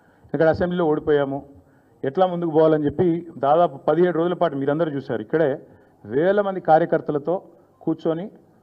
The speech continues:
దాదాపు ఏడు, ఎనిమిది, తొమ్మిది, పది గంటలు వారితో చర్చించాం.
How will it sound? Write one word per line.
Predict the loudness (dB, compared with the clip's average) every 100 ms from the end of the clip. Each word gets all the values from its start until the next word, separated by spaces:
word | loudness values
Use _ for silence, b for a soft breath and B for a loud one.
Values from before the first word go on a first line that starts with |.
| 2
దాదాపు | 4 6 6 4 -4 -4 -10 0
ఏడు, | 2 4
ఎనిమిది, | 4 2 -2 -2
తొమ్మిది, | -2 0 0
పది | 0 2
గంటలు | 2 2 0 -2 -6 -14 -2
వారితో | -2 0 -4 -4 -4 -4
చర్చించాం. | -4 -8 -10